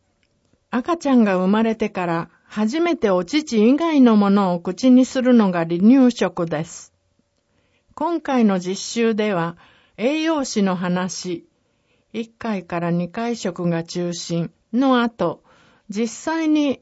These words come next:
離乳食を作ってどのくらいの硬さのものをあげたらいいのかを知ることができます。時、十一月十五日火曜日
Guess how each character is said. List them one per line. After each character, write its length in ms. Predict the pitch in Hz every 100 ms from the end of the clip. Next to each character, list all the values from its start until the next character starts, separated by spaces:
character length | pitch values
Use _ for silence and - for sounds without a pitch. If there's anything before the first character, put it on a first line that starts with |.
| _
離 120 | 214
乳 240 | 226 320 330
食 340 | - 285 -
を 120 | 196 180
作 280 | - -
っ 20 | 175
て 460 | _ - 165 - -
ど 140 | 269
の 160 | 359 339
く 140 | 262
ら 160 | 233 220
い 60 |
の 120 | 208
硬 300 | 202 220 262
さ 140 | 247 208
の 120 | 185
も 160 | 180 180
の 220 | 208 185
を 80 | 170
あ 80 |
げ 120 | 185 233
た 180 | 254
ら 120 | 226 180
い 200 | 233 247
い 20 |
の 160 | 220
か 180 | 185 175
を 100 | 165
知 160 | 170 202
る 140 | 214
こ 140 | 208 208
と 120 | 190
が 160 | 170
で 140 | 165 165
き 160 | 170
ま 160 | 165 165
す。 320 | 170 - _ _ _ _ _ _ _ _ _ _
時、 500 | - 226 226 240 214 _ _ _ _ -
十 280 | 226 294 320
一 240 | 311 302
月 320 | 294 277 285
十 220 | 262 320 294
五 120 | 240
日 340 | 214 196 - 180
火 200 | 185 190
曜 300 | 233 202 175
日 300 | 165 160